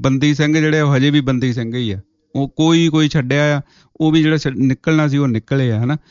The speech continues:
ਕੋਈ ਰਿਜ਼ਲਟ whatsoever ਉਹਦਾ ਨਿਕਲਿਆ ਨਹੀਂ ਅੱਜ ਤੱਕ ਕਿਸੇ ਵੀ ਅੰਦੋਲਨ ਦਾ ਪਿਛਲੇ ਪੰਜਾਂ ਛੇਆਂ ਸਾਲਾਂ ਚੋਂ।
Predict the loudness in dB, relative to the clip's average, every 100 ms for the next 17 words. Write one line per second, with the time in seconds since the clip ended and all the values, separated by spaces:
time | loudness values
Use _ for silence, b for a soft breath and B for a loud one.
0 | b b b b _ _ _ 0 2 2
1 | 0 2 2 0 -2 -2 -2 0 0 2
2 | 0 0 0 -2 0 0 0 0 0 -2
3 | -4 -6 -6 -4 -2 0 -2 -2 -2 0
4 | -2 -2 -2 -2 -2 0 0 0 -2 -2
5 | -4 -4 -6 -8